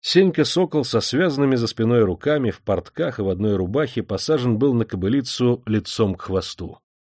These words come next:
Ехал он молча, в дырах рубахи синело застуженное тело. Башкир-султан рвал веревки, но они только глубже врезались в тело.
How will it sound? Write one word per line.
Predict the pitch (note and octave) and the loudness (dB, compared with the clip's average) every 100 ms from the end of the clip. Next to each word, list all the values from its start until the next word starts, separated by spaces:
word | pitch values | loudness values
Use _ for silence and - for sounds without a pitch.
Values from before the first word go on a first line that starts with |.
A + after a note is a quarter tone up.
| _ _ _ | _ _ _
Ехал | - B2 B2 A#2 | -6 -6 -2 0
он | G#2 | 0
молча, | G2+ B2+ D#3 G#2+ - D#2 _ _ _ _ _ _ | 2 0 0 -4 -10 -12 _ _ _ _ _ _
в | - E2+ | -14 2
дырах | B2+ C3+ - | 2 2 0
рубахи | G#2 F#2+ C3 A#2+ | -2 0 -2 -2
синело | G2+ - F#2+ A#2 A2+ | -4 -4 -2 2 0
застуженное | F#2 F#2 - G#2+ F#2 F2+ F2 | 0 -4 -4 -6 -4 -2 -4
тело. | E2+ F2+ D2+ - - _ _ _ _ _ _ _ - | -4 -6 -6 -8 -18 _ _ _ _ _ _ _ -4
Башкир-султан | F#2+ - - C#3+ B2 A2 G#2 - C3 B2 B2 | -2 -2 0 0 0 -2 0 2 2 2 -2
рвал | F#2 F2+ F#2+ A2+ G2+ | -6 -2 0 0 0
веревки, | G2+ G2+ F#2 - - - - _ _ _ | 0 2 0 -2 -12 -18 -20 _ _ _
но | G2 | 0
они | G#2+ A2 | 0 2
только | A2 F#2 G2 | -2 -2 -6
глубже | D#2 G2+ C3+ A2+ A2 | -4 -2 -2 -2 -2
врезались | G2+ F#2 F#2 F2 E2 | 0 0 0 -2 -4
в | - | -10
тело. | - D#2+ - - | -8 -8 -8 -14